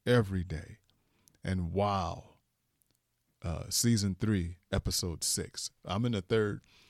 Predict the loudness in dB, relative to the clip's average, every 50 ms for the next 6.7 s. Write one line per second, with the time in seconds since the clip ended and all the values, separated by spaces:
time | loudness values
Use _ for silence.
0 | -20 -20 _ _ -4 0 2 4 4 4 4 2 0 0 0 -2 -2 -2 -2 -2
1 | 0 0 0 0 -2 -4 -4 -2 -2 0 0 0 0 -2 -2 -2 -2 -4 -4 -4
2 | -4 -2 -2 0 0 0 -2 -2 -2 -4 -4 -2 -2 -2 -2 -2 -4 -4 -2 -2
3 | -2 -4 -6 -8 -12 -14 _ _ _ _ _ _ _ _ _ -20 _ _ _ _
4 | _ -2 -2 0 0 0 0 0 0 2 2 2 2 2 0 -2 -4 -2 0 0
5 | 0 0 -2 -4 -6 -8 -10 -4 -2 -2 0 0 -2 -2 -4 -4 -8 -6 -2 0
6 | 0 0 0 -2 -6 -8 _ -2 0 0 0 0 -2 -4